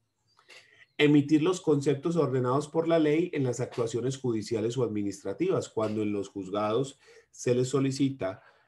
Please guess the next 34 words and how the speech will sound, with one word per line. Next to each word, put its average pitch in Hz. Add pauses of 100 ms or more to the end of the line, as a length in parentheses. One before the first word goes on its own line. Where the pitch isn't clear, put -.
(100)
a 98
el 104
defensor 107
de 120
familia 131
que 123
emita 123
un 135
concepto 135
acerca 127
de, 135
por 143
ejemplo, 127 (240)
la 110
salud 110
mental 117 (320)
y 120
física 113
de 95
una 101
persona, 120 (420)
o 127
que 113
emita 110
un 120
concepto 117
técnico 120
acerca 110
de, 95
de 98
X 110
cosa, - (300)
¿cierto? 143 (300)
Entonces, 110